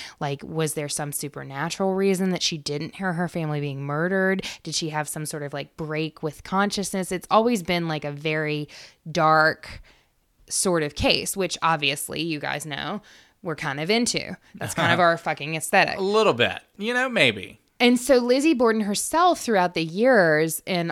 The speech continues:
Speaker 1: all of the T V shows and movies and books and things that have been written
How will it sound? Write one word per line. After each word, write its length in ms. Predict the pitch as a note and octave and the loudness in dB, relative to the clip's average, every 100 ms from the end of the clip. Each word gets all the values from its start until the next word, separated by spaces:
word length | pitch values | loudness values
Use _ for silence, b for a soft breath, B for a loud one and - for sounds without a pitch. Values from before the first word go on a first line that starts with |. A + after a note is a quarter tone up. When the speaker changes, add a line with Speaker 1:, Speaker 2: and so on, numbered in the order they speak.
| - | -4
Speaker 1:
all 260 | F3 G3 | -2 -2
of 80 | G#3 | -4
the 80 | F3+ | -6
T 200 | - F3+ | -8 -6
V 140 | G3 | -2
shows 600 | A#3 B3 G#3+ G3+ G3+ G3 - | 2 6 8 8 6 2 -2
and 340 | D#3 D#3 D3+ F3 | -6 -6 -4 0
movies 720 | A3 A#3+ A3+ A3 G#3+ G#3 F#3+ | 2 2 4 4 4 2 -2
and 440 | - D#3 D#3 D3 | -6 -8 -8 -6
books 380 | - G#3 D#3 - | 0 0 0 -2
and 180 | F3 E3+ | -2 0
things 220 | F3 F3+ | 0 0
that 100 | F3 | 0
have 140 | E3+ D3+ | -2 -2
been 180 | D3+ | -4
written 340 | D3 G#3 G#3 | 0 0 0